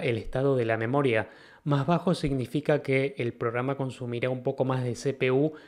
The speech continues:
pero tendrá información más precisa de la memoria.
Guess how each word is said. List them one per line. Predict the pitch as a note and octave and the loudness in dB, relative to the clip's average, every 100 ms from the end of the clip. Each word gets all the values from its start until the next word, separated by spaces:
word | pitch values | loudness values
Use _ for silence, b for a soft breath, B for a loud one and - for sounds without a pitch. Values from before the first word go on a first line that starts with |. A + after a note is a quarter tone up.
| B - | B 0
pero | D#3 F#3 | 4 4
tendrá | E3 D#3+ E3 | 2 2 2
información | E3 D#3 C3+ B2 - C#3+ D3 D#3 D#3+ | 0 -2 -2 -4 -4 -2 -2 -2 -4
más | B2+ A#2+ | -4 -4
precisa | C#3 B2 D#3 C#3 C3+ | -4 -2 -4 -2 0
de | A#2+ | 0
la | A#2 | 0
memoria. | A#2 C3 C3+ A2+ G2+ | -2 0 0 0 -4